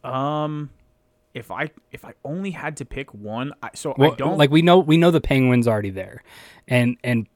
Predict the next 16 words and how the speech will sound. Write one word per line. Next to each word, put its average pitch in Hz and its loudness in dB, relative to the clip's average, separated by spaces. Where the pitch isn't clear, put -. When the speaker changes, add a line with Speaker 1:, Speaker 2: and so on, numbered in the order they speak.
Speaker 2:
I 127 2
would 135 4
assume 143 4
if 131 0
it 127 4
goes 127 2
forward, 123 2
the 110 -4
Penguin's 127 2
gonna 117 2
play 117 0
another, 110 0
probably 139 4
a 117 8
bigger 113 4
role. 92 -6